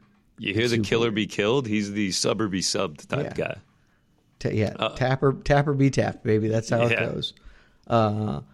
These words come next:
Speaker 2: I don't hate the, uh, fight doesn't go to a decision. I think that's a good line. But I just have one bet on this.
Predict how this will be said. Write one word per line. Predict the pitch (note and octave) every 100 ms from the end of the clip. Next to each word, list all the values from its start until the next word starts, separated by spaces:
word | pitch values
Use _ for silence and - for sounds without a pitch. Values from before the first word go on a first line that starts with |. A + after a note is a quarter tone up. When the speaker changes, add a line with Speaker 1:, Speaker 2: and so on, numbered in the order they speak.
| _ _ _
Speaker 2:
I | B2 B2+ C3+ C#3 C#3 C3 - - _ _ _ _ _ _ _ _ - -
don't | C3 C#3
hate | B2+ C3 A#2
the, | A#2+ A#2
uh, | G#2+ G#2
fight | - G#2+ G#2+ - -
doesn't | A2 G#2+
go | A2 A2
to | A2
a | G#2+
decision. | G2+ A2 G#2+ A2 A2+ -
I |
think | G2+ G2+
that's | G#2 G2+
a | -
good | G#2+ G#2
line. | A2 A2+ A2+ - _ _ _ _
But | G#2 G2 -
I | G#2 A2
just | A2 G#2
have | A2 G#2+
one | G#2+ G#2+ A2
bet | A2
on | A2+ A2+
this. | A2+ G#2+